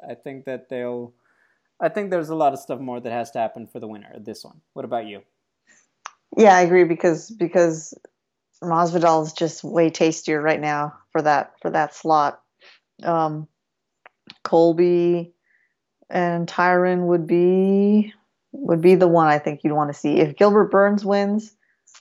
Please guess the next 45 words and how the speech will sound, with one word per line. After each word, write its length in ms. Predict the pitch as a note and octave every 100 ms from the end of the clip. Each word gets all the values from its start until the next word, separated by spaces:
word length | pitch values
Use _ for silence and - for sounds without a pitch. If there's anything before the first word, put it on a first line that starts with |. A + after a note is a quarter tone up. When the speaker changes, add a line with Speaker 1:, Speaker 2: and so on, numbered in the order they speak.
| -
Speaker 2:
I 80 | D#3
don't 160 | C#3
know. 200 | B2+ C#3+ - -
I 100 | D3+
don't 160 | D3+
think 160 | D#3 D3
they 140 | D3+
give 160 | D3+ D3
him 120 | C#3
Colby. 380 | - D3 C#3 C#3+
I 60 |
think 300 | C#3+ D3 C#3+
they 100 | D3
probably 320 | C#3+ D3 C#3+ C#3
just 380 | D3+ C#3 -
let 180 | D3 D3
him 260 | C#3+ C#3 C#3+ _ _ _
fight 240 | D3+ D3+ D3+
Speaker 1:
Leon 60 |
Speaker 2:
somebody 360 | D#3+ E3+ G3+ D3+
Speaker 1:
Edwards? 0 |
Speaker 2:
else. 320 | C#3+ D3+ - _ _ _ _ _ _
Mm, 460 | F#3+ A3 C4+ B3+ B3+
yeah, 180 | E4 C#4+
maybe 280 | D#4+ D4+ A3+
Edwards. 400 | G#3 G3+ G3+ F#3+
Uh, 260 | E3+ - - _ - _ -
yeah, 220 | A3 D#3
Edwards 320 | F#3 G#3 G#3
because 580 | G3+ F3+ F#3+ E3+ E3 - _ _ _
it's, 280 | - D#3 -
he's 240 | - F3+ E3
not 280 | E3+ E3 D3+
a, 360 | D3 D3 D3+ - C4+
you 100 | D3
know, 200 | C3 D3 -
he's 160 | F#3 F3+
not 180 | F#3 F3+
a 200 | E3+ D#3+
needle 360 | E3 F3 E3+
mover, 460 | E3 E3 C#3+ C#3 - -
you 80 | C#3+
know, 120 | C3+
in 100 | C#3+
quotes. 340 | - C#3 -